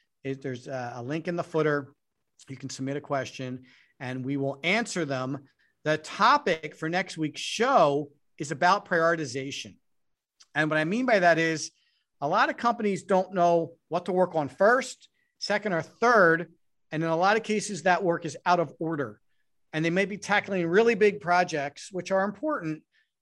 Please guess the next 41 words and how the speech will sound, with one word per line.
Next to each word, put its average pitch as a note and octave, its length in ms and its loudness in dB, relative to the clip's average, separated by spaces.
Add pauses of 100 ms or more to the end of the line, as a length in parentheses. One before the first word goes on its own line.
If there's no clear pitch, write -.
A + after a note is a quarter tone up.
(120)
but D#3 100 0
there F3 160 6
are E3 160 4
smaller G#3 600 2
things F3 300 -4
that D#3+ 100 -8
can D3+ 120 -10
produce D3+ 320 -6
better D3 240 -2
results. C3 680 -10 (100)
So D#3+ 460 -2
we'll D#3+ 140 -6
talk E3 340 0
all A3 240 4
about F3 360 4 (340)
how F#3+ 120 0
to G#3 80 2
prioritize E3+ 840 2
work, D3+ 400 -4
both D3 180 -6
from D3+ 100 -6
a C#3 40 -4
marketing, D#3 360 -4
sales, C#3+ 260 -6
and C#3 100 -12
customer C3+ 340 -10
service B2+ 260 -14
perspective. B2+ 460 -8 (300)
So - 120 -4
if D3 120 -2
you F3 100 4
have B3 200 8
any A3 220 2
issues F3+ 380 -4
that F3+ 140 -8
you're F3 140 -4
going F3 240 2
through E3 140 -4
related D#3 380 -2
to D#3+ 60 -10
prioritization, E3 960 -2